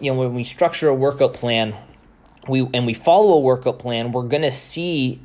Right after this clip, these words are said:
a greater likelihood of return on investment. So how do we go about this? Why is it so important? Why do we need to follow a structured workout plan? We'll get into this. Um, so I just came from the gym,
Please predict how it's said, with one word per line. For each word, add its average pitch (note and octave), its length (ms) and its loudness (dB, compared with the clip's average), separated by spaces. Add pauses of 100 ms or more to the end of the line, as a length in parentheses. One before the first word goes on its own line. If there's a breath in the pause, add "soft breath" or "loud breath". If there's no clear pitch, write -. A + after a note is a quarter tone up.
a A#2 440 -2 (320)
greater D3+ 360 2
likelihood D#3+ 640 2
of A#2+ 260 2
return C3+ 440 -4
on B2+ 120 -2
investment. G#2 640 -4
So A2+ 300 0 (640 loud breath)
how - 160 0
do A3 80 6
we A3 100 2
go G3 100 6
about E3 240 4
this? E3 160 -2
Why C3+ 520 0
is F3+ 160 0
it - 80 -10
so D#3+ 200 0
important? C#3 460 -2
Why C#3 180 2
do E3+ 80 2
we E3 140 -4
need D3 300 -6
to C#3+ 60 -4
follow C#3 380 2
a C3+ 60 0
structured C3 380 -4
workout A#2+ 320 -2
plan? G2+ 200 -8
We'll A#2 100 -6
get C#3+ 140 0
into C3 300 0
this. G#2+ 320 -4
Um, A2+ 640 -6 (500)
so - 140 0
I D#3 60 4
just G3+ 160 2
came G#3 100 2
from F3 120 -4
the D#3 60 -4
gym, B2+ 440 0